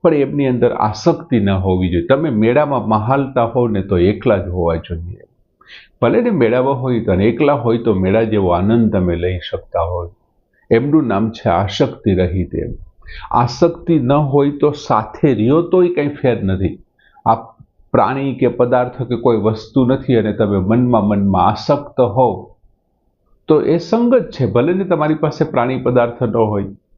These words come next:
પણ તમે એની આસક્તિથી ઘેરાયેલા છો, તો એ, એ શું થશે? એ આસક્તિ તમને સંસારનું ચિંતન કરાવી દેશે.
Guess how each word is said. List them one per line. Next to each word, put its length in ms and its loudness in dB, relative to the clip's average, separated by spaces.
પણ 100 2
તમે 340 0
એની 140 -2
આસક્તિથી 800 0
ઘેરાયેલા 600 2
છો, 220 -4
તો 180 0
એ, 200 4
એ 220 0
શું 340 -2
થશે? 400 0
એ 60 4
આસક્તિ 960 0
તમને 560 0
સંસારનું 1080 0
ચિંતન 560 2
કરાવી 380 0
દેશે. 400 -6